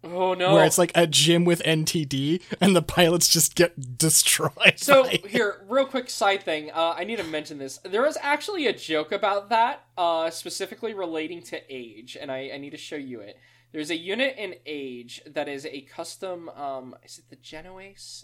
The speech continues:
Speaker 1: I think it's the Genoace. Give me one second, I just need to dig it up. Yeah, here it is. That people used to draw. Oh, I had it for a second, and my scroll wheel scrolled too far. God damn it. Uh, there it is. Um,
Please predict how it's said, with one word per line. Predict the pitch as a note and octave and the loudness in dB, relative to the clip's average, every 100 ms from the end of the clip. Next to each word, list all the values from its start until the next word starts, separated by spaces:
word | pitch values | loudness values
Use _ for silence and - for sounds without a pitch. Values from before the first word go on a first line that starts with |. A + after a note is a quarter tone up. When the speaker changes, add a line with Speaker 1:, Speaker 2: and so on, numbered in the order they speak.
| - | -20
Speaker 1:
I | |
think | _ G3 | _ _
it's | _ | _
the | _ | _
Genoace. | - E3 F3 G#3 G3+ - _ _ _ _ | -20 -20 -20 -20 -20 -20 _ _ _ _
Give | C3+ | -16
me | |
one | A#2+ C3 D3 | -12 -12 -12
second, | C#3+ B2 G#2 | -12 -12 -14
I | |
just | A2 A2+ D3 | -18 -20 -14
need | B2+ | -14
to | |
dig | B2 A#2+ | -12 -10
it | C3 | -8
up. | A#2+ - _ _ _ _ | -8 -10 _ _ _ _
Yeah, | E3 E3+ C3 | -4 -2 -2
here | C#3+ E3 | -2 -4
it | B2+ | -4
is. | A#2+ - _ _ _ | -8 -12 _ _ _
That | F#3 F3 | 0 0
people | - G#3 A#3 A#3 | -6 -6 -4 -4
used | G3+ | -4
to | - | -6
draw. | E3+ C#3+ D3+ D3+ C#3+ B2+ B2 - | -8 -6 -2 0 0 0 -4 -10
Oh, | - - _ | -20 -20 _
I | B2 | -20
had | A#2+ - G3+ | -10 -2 -2
it | G#3 | -2
for | G#3 | -6
a | |
second, | G3 G3 G3 | -6 -6 -6
and | E3+ | -8
my | D3+ | -8
scroll | C3+ - E3+ D#3 | -12 -8 -6 -4
wheel | D3+ | -6
scrolled | C3+ - D3+ C3 | -8 -10 -10 -10
too | - | -14
far. | C3 B2 G#2+ | -14 -12 -12
God | - C3+ D#3 - | -12 -12 -14 -14
damn | C3 B2+ | -12 -12
it. | A2+ _ _ _ D#3+ | -16 _ _ _ -14
Uh, | D3 C#3+ C#3+ C#3+ D3 C#3+ C#3+ C#3+ - | -10 -8 -8 -8 -10 -10 -12 -12 -8
there | D3+ | -6
it | A#2 | -6
is. | - _ _ _ - - | -12 _ _ _ -12 0
Um, | E3 D#3+ | 0 0